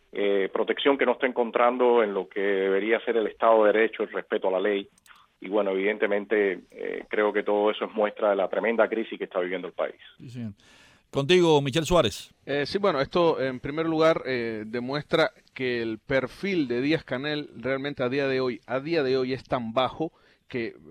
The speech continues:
Speaker 3: prácticamente le han dado la tarea más callejera del gobierno, que es la de reunirse con todo ese entramado de organizaciones que no sirven absolutamente para nada, pero que sostienen al régimen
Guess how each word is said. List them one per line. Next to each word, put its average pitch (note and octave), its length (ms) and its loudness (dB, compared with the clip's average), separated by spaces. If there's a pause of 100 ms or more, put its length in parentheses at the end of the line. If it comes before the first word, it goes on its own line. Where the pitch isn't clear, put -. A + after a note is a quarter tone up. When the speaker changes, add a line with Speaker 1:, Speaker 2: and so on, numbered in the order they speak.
Speaker 3:
prácticamente C#3+ 640 -6
le C3+ 120 0
han C3+ 180 -4
dado C#3 320 2
la A#2+ 120 -2
tarea C3 340 0
más C3+ 180 -4
callejera B2 640 -4
del A#2 160 -4
gobierno, B2+ 480 -4
que B2+ 100 -8
es A2+ 100 -8
la B2 120 -4
de A#2+ 100 -4
reunirse C#3 720 -2 (320)
con A#2+ 220 -6
todo D3 280 0
ese D3 200 0
entramado C3+ 640 -2
de C3+ 60 -2
organizaciones B2 840 -6
que B2 120 -8
no C3+ 120 -6
sirven D3 400 -6
absolutamente C3+ 720 -8
para B2+ 180 -4
nada, D3 280 0
pero - 200 -6
que - 100 -12
sostienen D#3 540 -8
al D#3+ 120 -2
régimen D3+ 420 -4